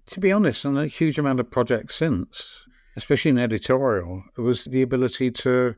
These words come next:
use it as a laboratory to explore things and then have them published and then respond in real time. You know, what did you keep? What did you throw out on the next issue? What was working? Wire, the band,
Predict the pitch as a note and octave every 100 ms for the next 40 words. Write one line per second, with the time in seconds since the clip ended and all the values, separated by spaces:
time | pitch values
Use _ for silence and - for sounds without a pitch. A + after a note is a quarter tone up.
0 | _ C3+ B2+ A#2 B2+ C3 A#2 B2+ G#2+ A#2+
1 | D3 F3 - F#2+ F2+ - G#2+ A2 - C3+
2 | E3 - F#2 G2+ G2+ - B2 A#2+ A#2+ A2+
3 | - A#2+ C3 B2 - D3 G#2+ D#2 - -
4 | - _ _ - C3 B2+ B2+ B2+ B2+ B2
5 | B2+ - B2 - - B2+ B2 B2+ B2 B2
6 | A#2+ - D#3+ D3+ F2 E2+ - _ - A2
7 | A2 A2 A2 A2+ A2 G2+ - B2 B2+ -
8 | G#2+ G2+ G2 - A2 A#2 B2 A#2 A#2 A2+
9 | A#2 - B2 A#2 - A#2 A#2 _ _ _
10 | - A#2+ B2 G#2+ A#2 A#2+ B2 - A#2+ A#2+
11 | B2+ A#2+ C3+ D#3+ G#2+ F#2 F2 _ - A2
12 | G#2+ G#2 A#2 A2 F2+ F2 F#2